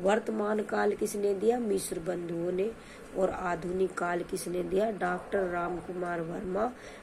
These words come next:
और गण-, गणपति चंद्र गुप्त ने। तो याद रखिए, गद्य काल किसने नाम दिया? आचार्य रामचंद्र शुक्ल जी ने। वर्तमान काल नाम किसने दिया? मिश्र बंधु ने। और आधुनिक काल नाम दिया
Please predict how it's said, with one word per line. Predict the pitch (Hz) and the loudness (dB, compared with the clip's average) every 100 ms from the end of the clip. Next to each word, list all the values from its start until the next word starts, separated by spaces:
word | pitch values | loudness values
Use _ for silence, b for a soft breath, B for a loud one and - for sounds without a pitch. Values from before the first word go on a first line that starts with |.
| - | 0
और | 180 208 | 4 4
गण-, | 190 185 185 190 185 175 | 4 4 4 2 0 -2
गणपति | 185 190 - 185 - 247 - | 2 2 2 -2 0 0 0
चंद्र | - 185 240 277 | 2 4 4 2
गुप्त | - 170 - - | 0 0 -2 -6
ने। | - 160 B B B - | -6 -8 B B B -4
तो | |
याद | 180 180 185 185 | 2 4 4 4
रखिए, | 196 - 220 220 | 2 4 4 6
गद्य | 202 185 190 | 4 2 2
काल | 196 196 190 | 4 4 4
किसने | 202 202 196 | 0 0 2
नाम | 202 196 196 | 2 2 4
दिया? | 196 220 262 - | 6 6 4 -2
आचार्य | 190 180 - 180 190 185 | -2 0 0 2 4 4
रामचंद्र | 180 175 170 180 180 | 4 0 -2 -2 -2
शुक्ल | 185 190 180 190 180 | -2 -2 0 2 0
जी | 196 | 2
ने। | 208 233 254 B B B - | 2 2 0 B B B 0
वर्तमान | 185 196 214 208 - - | 2 2 0 2 2 0
काल | 185 98 98 | 0 2 4
नाम | 98 98 202 | 4 2 0
किसने | 190 202 196 196 | 0 -4 2 2
दिया? | 190 226 262 | 4 4 4
मिश्र | 208 180 - | 0 -2 -4
बंधु | 170 180 170 170 185 | -4 -2 0 0 2
ने। | 202 233 B B B - | 2 0 B B B 2
और | 180 | 4
आधुनिक | - 180 170 185 190 226 | 4 2 2 2 2 0
काल | - 196 190 | 0 2 2
नाम | 185 185 180 175 | 2 2 0 0
दिया | 180 214 | 2 2